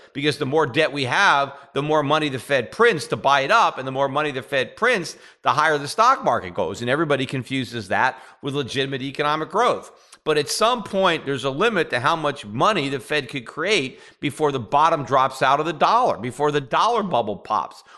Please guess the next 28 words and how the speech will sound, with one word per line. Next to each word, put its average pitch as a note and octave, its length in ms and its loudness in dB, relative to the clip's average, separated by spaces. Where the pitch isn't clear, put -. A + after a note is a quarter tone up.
We F3+ 220 0
are G#3 80 4
going D#3+ 300 0
to D#3 80 0
reach D3 320 -6
that E3 260 0
point. F#3+ 300 -4
I C3 40 -6
mean, D3 140 -4
if D3 100 -8
we C#3+ 120 -6
don't F3 460 -2
reach D#3 320 -6
it, - 280 -2
uh, B2+ 240 2
you D3+ 80 -4
know, B2 80 -2
before F#3 460 2
this D3 240 0
election, A2+ 440 -2
we'll C#3 140 -6
certainly D#3 460 -4
reach B2 320 -8
it - 140 -10
after. G3 500 -2
Definitely, B2+ 600 0
if, B2+ 340 -6
uh, A#2+ 260 4